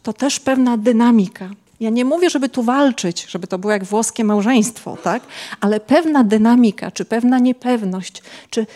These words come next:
pewien rodzaj takiego właśnie bliskiego bycia razem i oddalania się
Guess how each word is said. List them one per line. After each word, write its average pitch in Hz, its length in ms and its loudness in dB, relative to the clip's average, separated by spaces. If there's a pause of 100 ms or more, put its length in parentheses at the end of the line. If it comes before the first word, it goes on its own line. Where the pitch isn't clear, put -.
(140)
pewien 254 360 2
rodzaj 233 440 0
takiego 233 440 0
właśnie 240 480 -4 (420)
bliskiego 269 760 0
bycia 202 280 -2
razem 196 340 -8
i 233 120 -4
oddalania 202 640 -4
się 226 260 -12